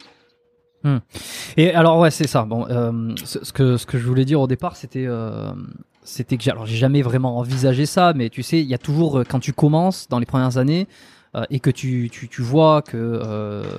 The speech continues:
les stéroïdes existent, et cetera, et cetera, euh,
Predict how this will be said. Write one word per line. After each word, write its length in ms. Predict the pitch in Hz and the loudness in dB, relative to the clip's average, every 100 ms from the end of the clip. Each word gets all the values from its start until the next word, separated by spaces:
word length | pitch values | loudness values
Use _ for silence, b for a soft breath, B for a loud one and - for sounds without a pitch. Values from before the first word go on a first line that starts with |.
| - - - | -10 -10 -10
les 80 | |
stéroïdes 360 | 113 127 123 120 | -4 0 2 2
existent, 720 | 117 - 160 175 - 190 185 - | 0 -2 -2 -2 -4 -4 -4 -8
et 60 | |
cetera, 320 | - - 120 113 | -12 -8 -6 -6
et 40 | |
cetera, 500 | - - 117 165 196 B B B _ | -8 -6 -2 -2 -4 B B B _
euh, 220 | 113 104 | -8 -6